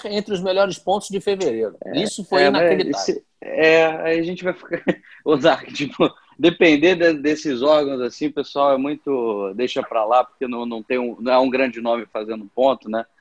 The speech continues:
Speaker 2: Aí o pessoal não, acaba não ligando muito, mas enfim.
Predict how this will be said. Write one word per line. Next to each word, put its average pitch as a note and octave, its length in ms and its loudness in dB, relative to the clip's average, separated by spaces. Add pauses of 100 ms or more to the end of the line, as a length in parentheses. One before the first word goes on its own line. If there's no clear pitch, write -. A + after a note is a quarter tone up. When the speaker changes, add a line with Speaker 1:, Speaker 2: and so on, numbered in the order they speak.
(260)
Speaker 2:
Aí G#2+ 80 -2
o F#2+ 80 -4
pessoal A2+ 400 2
não, G#2 420 -6
acaba A2+ 360 2
não A2+ 100 -2
ligando A2 460 0
muito, G2 340 -8
mas A2 180 -4
enfim. F#2+ 380 -10